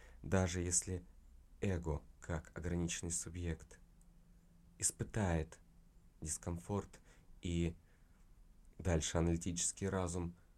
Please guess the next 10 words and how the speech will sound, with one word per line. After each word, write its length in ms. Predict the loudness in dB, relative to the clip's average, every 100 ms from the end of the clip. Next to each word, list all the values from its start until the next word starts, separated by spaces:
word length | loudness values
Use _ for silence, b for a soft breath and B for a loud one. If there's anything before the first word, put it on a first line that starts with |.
| -20 -20 -20 -20 -20 -20 -4
зафиксирует 960 | -4 -2 0 4 6 6 6 4 0 -10 -8 -2
этот 220 | 0 0
дискомфорт 760 | 0 0 0 -2 0 -2 0
как 240 | -2 -2 0
данность, 640 | 0 2 0 -2 -4 -8
то 100 | -6
есть 220 | -6 -4
он 140 | -4 -2
войдет 400 | 0 0 0 -4
как 180 | -6